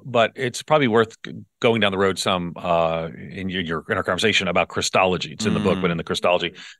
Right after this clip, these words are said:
Speaker 1: the limitations of Jesus
Speaker 2: Mm.
Speaker 1: as an incarnated human
Speaker 2: Yeah.
Speaker 1: does relate to this topic as well. Take us down that road theologically for a bit.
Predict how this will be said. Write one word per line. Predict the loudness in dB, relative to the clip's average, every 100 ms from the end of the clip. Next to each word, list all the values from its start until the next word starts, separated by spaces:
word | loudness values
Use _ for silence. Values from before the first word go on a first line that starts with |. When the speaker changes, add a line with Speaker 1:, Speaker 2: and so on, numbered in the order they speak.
| _
Speaker 1:
the | 0
limitations | 4 4 2 2 2 2 0 -2 -4
of | -4 -4 -2
Jesus | 0 2 4 4 4 2 -2
Speaker 2:
Mm. | -6 -16 _
Speaker 1:
as | 0 2
an | 0 0
incarnated | 0 2 0 0 2 4 2 2 -2
human | -6 -16 0 4 4 2 -4 -12 -20 -20 -16
Speaker 2:
Yeah. | -12 -10 4
Speaker 1:
does | 4 6 2
relate | 2 2
to | 0
this | -2
topic | 2 0 0
as | 0
well. | 0 0
Take | -2 0
us | 0
down | 2 2
that | 2 2
road | 0 0 -2
theologically | -2 2 0 0 -6 -4
for | -4
a |
bit. | -2 -6